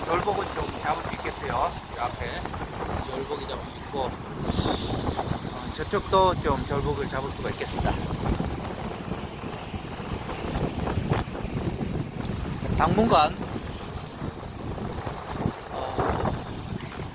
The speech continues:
당분간은 이제 투망이 좀 힘들지 않을까 이런 생각이 듭니다. 어,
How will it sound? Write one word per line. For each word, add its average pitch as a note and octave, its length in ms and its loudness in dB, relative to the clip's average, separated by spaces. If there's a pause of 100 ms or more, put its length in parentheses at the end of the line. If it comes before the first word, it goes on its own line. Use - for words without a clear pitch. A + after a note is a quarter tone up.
(680)
당분간은 F#3+ 680 6
이제 D#3+ 200 4
투망이 F#3+ 500 6 (420)
좀 - 100 -6 (140)
힘들지 F#3+ 280 0
않을까 C3 500 4 (240)
이런 D3 160 -4
생각이 C3+ 320 -4
듭니다. A#2+ 280 -6 (1800)
어, B2+ 180 6